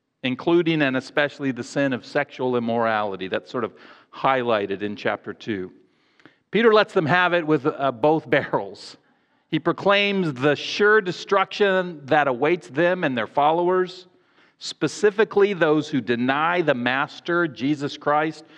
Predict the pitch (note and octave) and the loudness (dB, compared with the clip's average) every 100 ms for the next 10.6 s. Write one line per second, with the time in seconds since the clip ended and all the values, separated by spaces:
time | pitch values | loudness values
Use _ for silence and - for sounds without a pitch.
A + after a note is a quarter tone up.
0 | - _ B2+ G2+ F2+ A#2 C#3+ C#3+ D#3 D#3+ | -20 _ -6 -4 0 0 0 0 0 0
1 | E3 D3 - _ _ _ _ - _ _ | -4 -10 -20 _ _ _ _ -20 _ _
2 | _ _ _ _ _ _ _ _ _ _ | _ _ _ _ _ _ _ _ _ _
3 | _ E3+ G#3 - E3+ - - F#3+ G3 G#3+ | _ 4 4 4 -2 -2 0 2 2 0
4 | G3 F3 D3+ B2+ F3 F3+ F#3 - C#3+ C3 | 0 0 0 0 2 4 2 0 -2 0
5 | D3 F3 F#3 G3 - - _ _ _ C#3 | 0 -2 0 -2 -4 -16 _ _ _ -4
6 | C3+ B2+ - - F#3+ F#3+ F3 C3+ B2+ B2 | 0 -2 -2 0 0 0 -2 -2 -2 -2
7 | - D#3+ E3 E3+ E3 - B2 A2 A#2+ D#3 | 2 2 4 0 -2 -2 -2 -2 0 2
8 | D#3+ D#3+ D#3 - - - - _ _ _ | 4 2 0 -8 -20 -20 -20 _ _ _
9 | A#2+ D3 E3+ D#3+ C3 B2+ A2 C3+ F3 D#3+ | 0 2 4 2 0 -2 2 2 2 0
10 | - C#3+ C3+ G#2+ G#2 - | -4 0 0 0 -6 -14